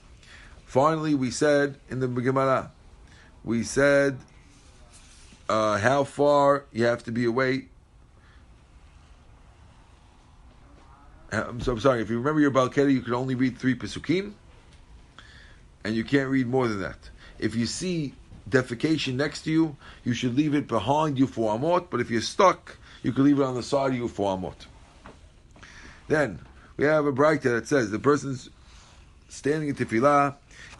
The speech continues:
and he has urine, urine coming out of him, he could go back and pray. There's a machloket if you have to go back to the beginning or not, and we try to explain what the machloket is. Is the machloket about a person,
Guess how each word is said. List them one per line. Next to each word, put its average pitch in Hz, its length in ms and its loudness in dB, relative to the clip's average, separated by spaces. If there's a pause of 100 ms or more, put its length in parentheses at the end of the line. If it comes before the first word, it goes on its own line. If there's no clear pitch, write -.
and 123 120 -2
he 120 100 0
has 113 220 0
urine, 147 400 0
urine 139 380 0
coming 113 340 0
out 170 220 4
of 135 100 0
him, 143 320 -2 (460)
he 135 120 4
could 131 200 -4 (240)
go 147 220 4
back 135 300 4
and 113 140 -6
pray. 156 460 2 (300)
There's 113 120 -4
a - 20 0
machloket 151 560 2
if 131 140 -2
you 135 60 0
have 123 100 -6
to 131 80 -4
go 120 140 2
back 123 200 0
to 110 80 -4
the 107 60 0
beginning 139 640 -2
or 92 160 0
not, 139 540 2 (400)
and 110 200 -2
we 117 80 -2
try 135 220 4
to 123 60 0
explain 139 460 -2
what 160 180 2
the 143 60 -4
machloket 131 500 2
is. 123 400 -2 (260)
Is 156 160 6
the 143 80 -2
machloket 139 520 2
about 120 560 2 (280)
a 107 80 -2
person, 127 560 2